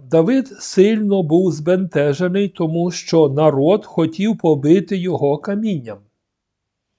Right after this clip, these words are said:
Ну, люди все по-простому і на емоціях. Є проблема, значить, її треба дуже просто вирішити, цю проблему. Раз ти, Давид, нас повів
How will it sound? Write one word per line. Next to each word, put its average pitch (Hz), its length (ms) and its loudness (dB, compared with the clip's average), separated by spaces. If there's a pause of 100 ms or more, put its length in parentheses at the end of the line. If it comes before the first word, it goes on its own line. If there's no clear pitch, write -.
(1200)
Ну, 196 280 4
люди 220 300 2
все 214 460 -2
по-простому 190 640 0
і 160 100 -2
на 156 140 -2
емоціях. 156 880 -4 (560)
Є 185 180 4
проблема, 240 640 2 (520)
значить, 160 340 -10
її 220 120 -4
треба 185 320 0
дуже 170 360 -2
просто 165 500 -6
вирішити, 143 540 -4
цю 123 180 -10
проблему. 123 500 -10 (500)
Раз 156 320 2
ти, 170 200 -2
Давид, 151 440 -2
нас 143 260 -6
повів 247 520 -2